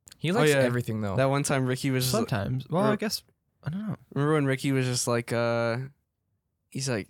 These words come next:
Speaker 2: "Oh, dude, I got Dead by Daylight."
Speaker 3: <laughs>
Speaker 2: And we're all like, "Oh." He's like, "Yeah, it's sick." And we're all just like,
Speaker 3: <laughs>
Speaker 2: "Okay."
Speaker 3: It's like the wrong group of people to say, to tell that to.
Speaker 2: <laughs> It's
Speaker 3: You're
Speaker 2: so
Speaker 3: not very
Speaker 2: funny.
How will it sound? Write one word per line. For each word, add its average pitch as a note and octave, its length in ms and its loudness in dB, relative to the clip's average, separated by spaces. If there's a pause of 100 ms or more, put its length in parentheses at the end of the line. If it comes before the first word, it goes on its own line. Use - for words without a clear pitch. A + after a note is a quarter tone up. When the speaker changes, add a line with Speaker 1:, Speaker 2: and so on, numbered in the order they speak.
(140)
Speaker 2:
"Oh, E3 360 0
dude, F3+ 260 2
I D3+ 100 -2
got D3 260 0
Dead D#3 160 -2
by D3+ 120 0
Daylight." C#3 520 0
Speaker 3:
<laughs> C3 100 0 (720)
Speaker 2:
And C#3 160 0
we're C#3 120 0
all C3+ 80 2
like, B2 320 -4 (340)
"Oh." B2+ 400 0 (800)
He's - 100 -16
like, A2+ 160 -10
"Yeah, D#3 380 -4
it's - 120 -6
sick." D#3+ 380 -2 (800)
And D3 120 4
we're D3 120 4
all D3+ 100 4
just D3+ 220 0
like, - 240 0 (240)
Speaker 3:
<laughs> - 200 -10
Speaker 2:
"Okay." E3 300 0
Speaker 3:
It's C#3 100 4
like C3 100 2
the C#3 100 0
wrong B2+ 360 2
group C3 200 0
of A#2+ 100 -2
people B2 360 0
to - 140 4
say, - 400 2
to B2+ 160 2
tell B2+ 220 0
that A2+ 180 0
to. A#2 140 -2
Speaker 2:
<laughs> B2 440 -4
It's C3 340 2
Speaker 3:
You're B2+ 100 4
Speaker 2:
so - 40 2
Speaker 3:
not C3+ 160 0
very A#2+ 300 0
Speaker 2:
funny. - 20 -8